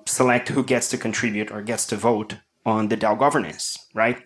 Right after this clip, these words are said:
So there will be models that's gonna spawn from this, which will not be tied to the amount of tokens you have,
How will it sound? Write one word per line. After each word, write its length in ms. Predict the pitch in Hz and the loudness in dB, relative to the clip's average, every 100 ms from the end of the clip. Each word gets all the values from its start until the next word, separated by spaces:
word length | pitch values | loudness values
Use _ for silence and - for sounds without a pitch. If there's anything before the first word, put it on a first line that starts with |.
| - - - - | -20 -20 -20 -12
So 500 | - - 120 120 117 - | -2 4 6 6 2 4
there 160 | 131 | 4
will 240 | 120 151 156 | 6 4 4
be 200 | 131 127 | 4 6
models 440 | 127 117 117 110 | 6 6 4 0
that's 240 | 117 107 | -2 -2
gonna 260 | - 113 113 | -2 -2 0
spawn 460 | - - 139 139 123 | -4 2 4 4 4
from 240 | - 107 | 0 -2
this, 460 | 104 101 - - 117 | -2 -4 -6 -4 -2
which 360 | 113 - - _ _ - | 0 -2 -8 _ _ 2
will 140 | 120 | 4
not 240 | 131 135 | 6 4
be 160 | 123 120 | 4 0
tied 380 | - 127 120 113 | 2 4 4 2
to 180 | 120 107 | 0 2
the 160 | 113 | 2
amount 220 | 113 113 | 2 0
of 80 | 104 | 0
tokens 340 | 131 123 123 107 | 0 0 -2 -2
you 80 | |
have, 480 | 104 131 107 113 - | 0 0 0 -2 -8